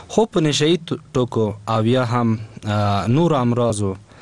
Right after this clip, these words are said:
اخته وي چې دوی نشي کولی، آه، ټولنې ته او یا هم، آه، زموږ ګران وطن افغانستان ته مؤثر او مفید تمام شي. او د دوی فکر د تولید او د دوی جسم د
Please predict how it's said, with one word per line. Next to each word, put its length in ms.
اخته 400
وي 320
چې 80
دوی 240
نشي 280
کولی، 520
آه، 200
ټولنې 480
ته 260
او 120
یا 320
هم، 260
آه، 420
زموږ 680
ګران 280
وطن 280
افغانستان 760
ته 240
مؤثر 560
او 280
مفید 420
تمام 300
شي. 240
او 160
د 100
دوی 280
فکر 380
د 160
تولید 480
او 160
د 80
دوی 240
جسم 560
د 240